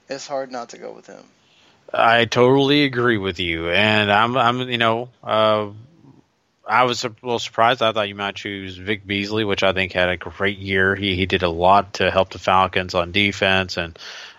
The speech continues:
Speaker 2: uh, just so impressive. And, you know, some of the other guys like Aaron Donald. But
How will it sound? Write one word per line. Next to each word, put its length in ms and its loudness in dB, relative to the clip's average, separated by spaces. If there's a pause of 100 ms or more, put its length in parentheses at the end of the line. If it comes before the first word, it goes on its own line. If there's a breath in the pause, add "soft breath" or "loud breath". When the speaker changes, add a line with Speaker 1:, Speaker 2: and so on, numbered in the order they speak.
(100)
Speaker 2:
uh, 100 2
just 200 -2
so 220 2
impressive. 680 -4 (400 soft breath)
And, 600 -2
you 60 -6
know, 260 2
some 160 -4
of 80 2
the 120 6
other 160 2
guys 280 2
like 160 -8
Aaron 160 -2
Donald. 240 2
But 120 -6